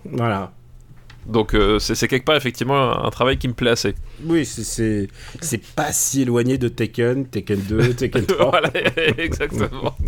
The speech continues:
Speaker 1: Bon, vous l'écoutez sous des, cette espèce de trait d'humour, c'est Stéphane Boulet, alias Plug-in Baby, et moi, Daniel Andreev, alias Camille Robotique. Ça fait cent trente-sept épisodes qu'on fait, euh, Super Ciné Battle,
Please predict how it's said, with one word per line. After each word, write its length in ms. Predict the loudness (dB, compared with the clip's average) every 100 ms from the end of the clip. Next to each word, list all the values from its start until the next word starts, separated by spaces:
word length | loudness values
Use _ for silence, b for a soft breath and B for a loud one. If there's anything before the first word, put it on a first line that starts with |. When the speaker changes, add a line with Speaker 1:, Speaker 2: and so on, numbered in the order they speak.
| -4 -6 -10 -10 B -6 B B B B
Speaker 1:
Bon, 120 | 0 2
vous 280 | 2 0 -2
l'écoutez 340 | -2 -2 -2
sous 160 | -2 0
des, 160 | 2
cette 420 | 0 -2 -2 -2
espèce 300 | -4 -2 -2
de 80 | -2
trait 240 | -2 0 2
d'humour, 400 | 0 0 -2 -4
c'est 120 | -8
Stéphane 360 | -4 -2 0
Boulet, 240 | 0 0 0
alias 260 | -2 -4 -4
Plug-in 260 | -4 0
Baby, 300 | 0 0 0 0
et 20 |
moi, 160 | -2
Daniel 280 | 0 0 -2
Andreev, 420 | -4 -2 -2 -4 -10 B B B B B -2
alias 220 | -2 0
Camille 200 | 0 2
Robotique. 320 | 2 0 -2
Ça 120 | -4 -4
fait 80 |
cent 160 | -2 -2
trente-sept 400 | -2 -2 -2 -2
épisodes 500 | -4 0 0 0 -4 -6
qu'on 140 | -4 -4
fait, 300 | 0 2 4
euh, 340 | 2 0 -2
Super 360 | -2 -2 -2 -2
Ciné 240 | -2 0
Battle, 400 | 0 0 0 0